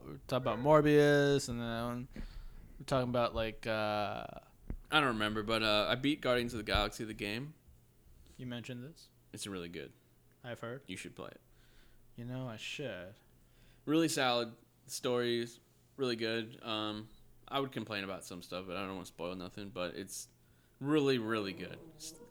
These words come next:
Speaker 2: lots of emotional moments. The characters are amazing. The en-, the environments and the settings and whatnot are amazing. It's just all around good time. The combat, I would say, overstays its welcome a little bit. You start to get a little bit tired of it, but then right when you start to get a,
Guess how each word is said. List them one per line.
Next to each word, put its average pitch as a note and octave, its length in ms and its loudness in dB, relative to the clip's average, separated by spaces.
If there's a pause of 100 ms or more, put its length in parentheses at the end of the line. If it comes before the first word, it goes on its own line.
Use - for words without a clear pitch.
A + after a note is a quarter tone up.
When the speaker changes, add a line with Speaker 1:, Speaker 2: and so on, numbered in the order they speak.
(140)
Speaker 2:
lots A#2+ 300 2
of A#2 60 -4
emotional G#2+ 440 -4
moments. F#2+ 720 -8 (320)
The G#2 80 -12
characters G2+ 460 -2
are G2 40 -6
amazing. F2 580 -8 (600)
The F2 120 -4
en-, F2 180 -8
the F#2+ 80 -10
environments G2+ 500 0
and F#2+ 80 -10
the - 40 -8
settings F#2+ 300 -6
and F2+ 80 -8
whatnot D#2+ 280 -6
are D#2+ 60 -8
amazing. E2 420 -12 (540)
It's - 100 -12
just B3+ 180 0
all G#3+ 180 4
around G3 240 4
good F3 180 2
time. D#3+ 300 0
The A#2+ 60 -6
combat, G#3 480 4 (280)
I D#3+ 60 2
would E3 140 2
say, E3 100 2
overstays D3 560 2
its C3 160 -12
welcome B2+ 280 2
a A2+ 60 0
little A2 260 2
bit. C3+ 200 0
You A2+ 60 -6
start A2+ 200 2
to A#2+ 60 -12
get A2+ 180 2
a G#2 80 0
little G#3+ 460 2
bit G#3 160 4
tired F3 240 2
of E3 140 6
it, D#3+ 180 4 (180)
but C3+ 100 0
then C3+ 140 4
right D3 220 6
when D3+ 80 -2
you C#3 60 0
start C3+ 220 0
to C#3 60 -2
get A#2+ 120 2
a, A2 120 2